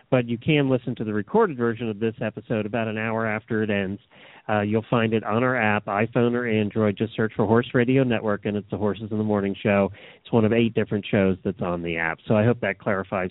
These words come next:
for everybody. Uh, you just can't listen to us live on the app. That's all. The technology is just not there to do that.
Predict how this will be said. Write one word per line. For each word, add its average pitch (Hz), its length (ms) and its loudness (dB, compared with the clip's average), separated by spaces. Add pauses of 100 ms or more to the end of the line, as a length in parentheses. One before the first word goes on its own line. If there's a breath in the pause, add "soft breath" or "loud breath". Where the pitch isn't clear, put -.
for 101 80 -4
everybody. 95 440 -2 (480 loud breath)
Uh, 104 120 2
you 98 160 -2
just 123 240 -2
can't 139 240 2
listen 120 320 -4
to 113 140 0
us 104 120 -4
live 95 360 -2
on 87 140 -6
the 85 120 -6
app. 82 240 -8
That's - 220 -6
all. 85 200 0
The - 140 -2
technology 98 580 0
is 95 120 -2
just - 180 -2
not 92 220 0
there 90 240 4
to 127 120 0
do 165 180 2
that. 101 240 -2